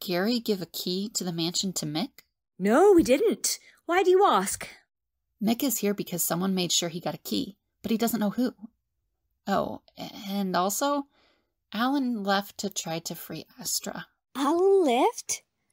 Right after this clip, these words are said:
Speaker 3: How's Wayne taking it?
Speaker 1: He doesn't know yet.
Speaker 2: You haven't told Doctor Davies that Mister Thomas left. Why?
Speaker 1: I don't want Gwen to worry.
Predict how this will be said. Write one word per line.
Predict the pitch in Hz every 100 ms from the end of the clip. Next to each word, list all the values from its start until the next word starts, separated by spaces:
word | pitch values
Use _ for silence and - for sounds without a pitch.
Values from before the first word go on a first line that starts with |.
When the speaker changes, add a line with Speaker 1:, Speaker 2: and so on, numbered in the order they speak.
| _
Speaker 3:
How's | - 359 415 403 -
Wayne | 302 302 381
taking | - 330 285 262 208
it? | 170 - - _ _ _
Speaker 1:
He | - - - 339 381 381 _ _ -
doesn't | 226 214 202 175 175
know | 165 165 165
yet. | 165 214 - - - - _ _ -
Speaker 2:
You | 254
haven't | 320 403 403
told | - 339 294 208
Doctor | - -
Davies | 220 285 269 190 175
that | -
Mister | 262 -
Thomas | 226 - 359 240
left. | 147 135 - - - _ - - -
Why? | 226 370 453 226 160 - _ _ _ 240
Speaker 1:
I | 233
don't | 254 233
want | 180 170
Gwen | - 170
to | 160 175
worry. | - 156 143 190